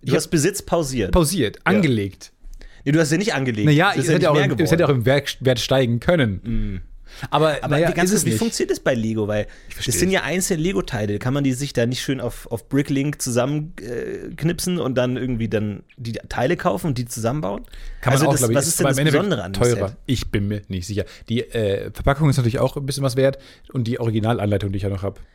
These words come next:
Speaker 2: Ah.
Speaker 1: die ist, glaub ich, äh, die ist, glaub ich, das Gold.
Speaker 2: Okay.
Speaker 1: Die ist Gold wert. Habe ich jetzt verkauft, kommen Samstag, jetzt kommen sehr viele Leute von eBay, äh, zu mir. eBay Kleinanzeigen, äh, Leute kommen zu mir und, äh,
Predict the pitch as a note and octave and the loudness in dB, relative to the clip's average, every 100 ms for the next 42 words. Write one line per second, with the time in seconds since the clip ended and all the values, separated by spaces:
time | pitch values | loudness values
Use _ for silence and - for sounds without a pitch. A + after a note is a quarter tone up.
0 | - - G#2 A#2 A#2+ A2+ A2 G#2 - G#2+ | -20 -18 -14 -12 -12 -10 -6 -4 0 0
1 | G2+ - A2 G#2 F#2+ B2+ B2+ G2+ G2 G2+ | 0 -4 0 0 0 -2 0 0 0 0
2 | F#2+ F#2 - - F2 E2+ - G2+ F2 G#2+ | 0 0 -10 -16 -14 -12 -4 -4 0 0
3 | G2+ F#2 - - - - - - - B2+ | 2 -2 -2 -12 -16 -16 -20 -20 -4 0
4 | C#3+ D#3+ - - C#3+ F#3+ - - D3 C3+ | 0 0 0 4 4 4 0 0 2 4
5 | D3 - D3+ C#3+ C3+ - C#3+ D#3+ D3+ C#3 | 2 4 2 2 -2 2 4 4 2 4
6 | C#3 - C#3 D3 B2 A2+ A#2+ A2 A2 - | 2 0 -4 0 2 2 0 -2 -2 -6
7 | - A2+ G#2+ F#2+ G#2+ - - - - - | -4 -2 0 -4 -8 -16 -20 -20 -20 -20
8 | - - A#2 A2+ A#2+ A2+ - G#2+ G#2+ G#2 | -20 -8 -2 2 2 2 2 0 0 -4
9 | G2+ G#2 G2 G#2+ G#2 - A#2 B2 A#2+ A2+ | -4 -4 -2 -2 -2 -2 0 0 0 0
10 | A2+ A2+ A2 G#2+ - - A2 G#2 G2+ | 2 0 -2 -6 -10 -4 0 0 0